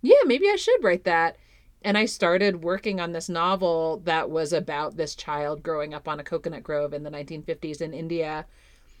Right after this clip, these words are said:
And what happened was I had just recently been working as a tech reporter at the Wall Street Journal, writing about, writing especially about Oracle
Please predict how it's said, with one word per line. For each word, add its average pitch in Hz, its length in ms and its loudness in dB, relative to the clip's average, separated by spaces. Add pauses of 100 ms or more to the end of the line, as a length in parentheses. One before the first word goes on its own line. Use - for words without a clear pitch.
(160)
And 202 160 4
what 202 140 2
happened 220 540 2
was 175 340 2
I 190 140 2
had 196 160 2
just 185 180 0
recently 180 400 0
been 165 180 -2
working 156 300 -2
as 151 160 -4
a 143 320 -2
tech - 240 -4
reporter 160 340 -2
at 151 140 -6
the 170 60 0
Wall 147 160 -4
Street 156 200 -6
Journal, 151 340 -2
writing 156 340 -2
about, 156 360 -4 (520)
writing 196 280 10
especially 185 580 0
about 156 520 0
Oracle 170 680 2